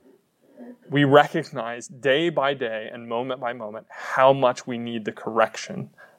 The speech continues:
of God's word. We don't have things figured out. We don't know what we need. We don't know the next step.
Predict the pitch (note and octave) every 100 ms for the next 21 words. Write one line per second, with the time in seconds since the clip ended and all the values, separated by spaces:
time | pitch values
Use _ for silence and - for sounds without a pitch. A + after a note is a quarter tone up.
0 | - - - - - - D#3+ - _ _
1 | _ _ _ _ D3+ E3 C#3 E3 A#3 -
2 | C3+ A#2+ - _ C3 B2 - A#2 A2 A#2
3 | D#3 F3 C3+ F3+ B3+ G3 D3+ C#3+ C3+ C#3+
4 | B2+ A#2+ A2+ C3+ D3+ C#3 E3 A#3 - F3
5 | C#3+ B2+ A2+ - - B2